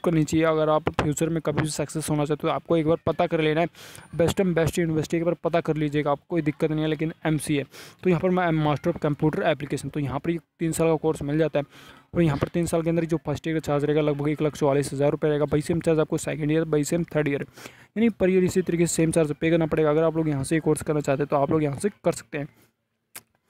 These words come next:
जो लोग यहाँ से बीबीए करना चाहते हैं, यानी कि Bachelor of Business, तो आप लोग यहाँ से Bachelor of Business भी कर पाओगे। तो यहाँ पर ये कोर्स आपको तीन साल का मिल जाता है।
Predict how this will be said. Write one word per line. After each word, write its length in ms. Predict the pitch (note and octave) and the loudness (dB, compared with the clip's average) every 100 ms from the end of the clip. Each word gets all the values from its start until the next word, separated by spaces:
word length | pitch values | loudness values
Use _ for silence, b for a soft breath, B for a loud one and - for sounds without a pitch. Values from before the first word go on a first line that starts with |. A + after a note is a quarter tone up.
| B B B | B B B
जो 100 | E3 | 2
लोग 100 | G3+ | 4
यहाँ 120 | G3+ | 4
से 100 | F3 F3 | 4 4
बीबीए 280 | E3 E3+ | 4 4
करना 200 | F3 E3 | 4 2
चाहते 200 | D#3+ D3+ | 2 2
हैं, 60 | E3 | 2
यानी 120 | F3 | 2
कि 80 | E3+ | 2
Bachelor 380 | D#3+ D#3 D3+ D#3+ | 2 2 2 2
of 100 | D#3+ D3+ | 2 -2
Business, 300 | D3 D3 C3+ D#3 | -2 -2 -2 0
तो 60 | |
आप 180 | C#3+ D3+ | 0 0
लोग 120 | E3+ | -2
यहाँ 120 | D#3 | -2
से 120 | C#3 D#3 | -2 0
Bachelor 340 | D3+ D#3 D#3 | 0 2 2
of 140 | D#3 D3 | 2 0
Business 340 | D3 D3+ - | -2 0 0
भी 60 | D3+ | -2
कर 140 | - | -4
पाओगे। 260 | D#3 D#3+ D#3 | -4 -2 -2
तो 120 | D#3 | -4
यहाँ 200 | C#3+ C3+ | -6 -6
पर 100 | E3 | -4
ये 80 | E3 | -6
कोर्स 260 | D#3 D3+ D#3 | -4 -4 -2
आपको 180 | - E3 | -4 -8
तीन 200 | D#3+ D3 | -8 -4
साल 160 | D#3 | -2
का 60 | D3 | -2
मिल 180 | C#3+ E3 | -2 0
जाता 200 | D3+ | 0
है। 80 | D#3 | -2